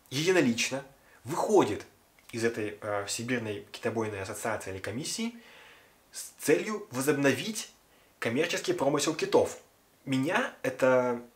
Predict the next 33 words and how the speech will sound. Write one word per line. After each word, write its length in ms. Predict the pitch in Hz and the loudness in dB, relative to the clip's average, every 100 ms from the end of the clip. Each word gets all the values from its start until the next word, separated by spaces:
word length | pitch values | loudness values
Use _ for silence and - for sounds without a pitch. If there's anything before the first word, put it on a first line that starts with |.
| _ | _
э, 460 | 127 117 113 113 110 | -4 -2 -2 -4 -4
сильно 240 | - 165 127 | -2 -2 -2
зацепило. 560 | - - 113 107 131 - _ _ _ _ _ _ _ _ _ _ _ _ _ _ _ 120 | -6 -8 -4 -2 -2 -6 _ _ _ _ _ _ _ _ _ _ _ _ _ _ _ -6
И, 680 | 123 127 127 127 127 120 - _ - | -2 0 2 0 0 -2 -8 _ -2
собственно 320 | 123 - 131 | 0 0 2
говоря, 220 | 139 143 | 6 6
у 40 | |
меня 220 | 139 139 143 | 6 4 6
возник 340 | 135 135 127 | 4 2 2
вопрос. 500 | 170 233 147 92 - _ _ _ _ _ _ | 2 4 2 2 -8 _ _ _ _ _ _
А 100 | - | -10
почему? 600 | - - - 202 240 - - _ _ _ _ _ _ - | -4 2 2 4 2 0 -6 _ _ _ _ _ _ -18
В 160 | - | -6
чё, 140 | - - | -6 -4
в 100 | - | -2
чё, 400 | 185 220 220 - - | 2 2 0 -8 -10
вот 160 | 143 - | -6 -2
что 280 | - 196 | 4 6
в 60 | 175 | 8
этом 260 | 165 139 - _ _ _ _ _ _ - - | 6 4 -4 _ _ _ _ _ _ -20 -12
китовом 320 | - 175 139 | 2 6 6
мясе 240 | 156 160 135 | 4 0 0
такого, 680 | 113 - 160 226 - - - - - - - - | -2 2 4 4 2 0 -10 -20 -20 -20 -16 -10
что 520 | - 139 131 127 - _ _ _ _ _ - | -2 2 2 2 -8 _ _ _ _ _ -20
в 140 | - | -2
то 80 | 143 | 8
время 200 | 156 143 | 8 8
как 120 | 120 | 2
весь 240 | 143 147 - | -2 -2 0
нормальный 420 | 135 139 127 120 | 2 4 4 4
цивилизованный 460 | 117 123 135 120 120 | 2 0 0 0 0
мир 200 | 123 - | 0 -2
китов 400 | 117 131 117 | -2 2 2